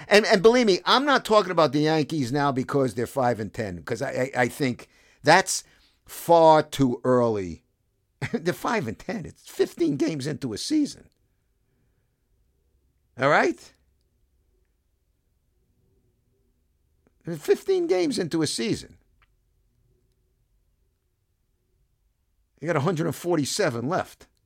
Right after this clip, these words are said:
But what I am upset about is the Yanks look like they're failing and they don't know how to get straightened out. That's because these people today,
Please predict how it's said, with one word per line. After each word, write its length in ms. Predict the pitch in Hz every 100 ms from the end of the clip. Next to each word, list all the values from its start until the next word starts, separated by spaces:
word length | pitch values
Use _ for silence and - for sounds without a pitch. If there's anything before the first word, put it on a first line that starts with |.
| _ _ _ _ _ _ _ _ _ _ _ - - _ _ _ -
But 140 | 156
what 180 | 156 147
I 120 | 135
am 300 | 139 170 202
upset 380 | 180 - 143 117
about 540 | 104 110 104 107 123 _ _ -
is 420 | 120 117 107 95 -
the 160 | -
Yanks 540 | 123 135 160 170 - -
look 340 | 143 139 139 -
like 240 | 135 127
they're 180 | 135 117
failing 760 | - 143 151 156 123 110 113 - - _ _ _
and 160 | 123 117
they 140 | 120
don't 200 | 135 147
know 100 | 127
how 140 | 117
to 80 | 123
get 220 | 104 120
straightened 500 | - - 117 107 104
out. 380 | 117 110 - - _ _ _ _ -
That's 240 | 143 160
because 460 | - 143 147 139 101
these 180 | 123 -
people 420 | - 160 - 143
today, 600 | - 143 110 120 113 110